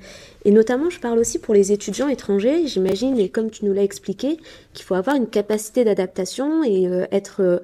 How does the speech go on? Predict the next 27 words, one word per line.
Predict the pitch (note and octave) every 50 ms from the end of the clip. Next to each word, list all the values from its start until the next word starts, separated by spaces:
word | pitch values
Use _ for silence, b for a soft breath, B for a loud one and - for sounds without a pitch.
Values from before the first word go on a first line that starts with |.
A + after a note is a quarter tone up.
| B B B -
en | - F#3+
mesure | F#3 G3 G3+ G3+ G3 G3+ B3+ D#4 C#4+
de | G#3+ G3+
relever | F#3+ G3 F#3+ F#3+ F3+ G#3 A#3 A3+ - - - _
plusieurs, | - - A3+ B3 C#4+ D4 C4+ B3+ - C4 C#4 C4 A#3
euh, | G#3 F#3+ F#3 F#3 F3 - - -
plusieurs | - - G#3 G#3 C4 C4
défis, | G3+ G3+ G3 - - E4
plusieurs | - - G#3 G3 A#3 - -
challenges. | - G#3 F#3+ A3 D4 F4 C#4 G3+ E3+ E3+ B B B B B B B B B B _ -
Comment | - C#4 B3 B3 C#4 F4+ A#4 - -
ces | - - A#3 G#3 F#3 G#3+
étudiants, | A#3 A3+ - A3 F#3+ F#3+ G#3 B3+ E4+ E4
justement, | B3 G#3+ - - - F#3+ G3 G#3 A#3 D4+ - B B B B B -
peuvent-ils | - B3+ C4 C4 - - - A#3 A#3
mettre | A#3 B3 C#4 C#4 C4+ -
en | A#3 A3
avant | A3 A3 G#3+ A#3
ces | A3+ - G3
capacités | - - - B3+ B3+ - B3 A#3+ - - A3+ - A#3
d'adaptation | G3+ G3 F3+ F3+ F3 F3 - - F#3 F3+ - - - C4 D#4 F4 F4+ - - - -
et | C4+ C#4 B3+
ces | B3+ - - - G3
compétences | G3 - F#3 F3+ G3 F#3 F#3 - D4+ F4 E4
vis-à-vis | A3+ G3+ G3 G3+ G3+ G#3 - -
d'un | A3+ F#3
recruteur ? | F#3 F#3+ F3 F3+ - F3+ E3+ - F#3 G3+ - -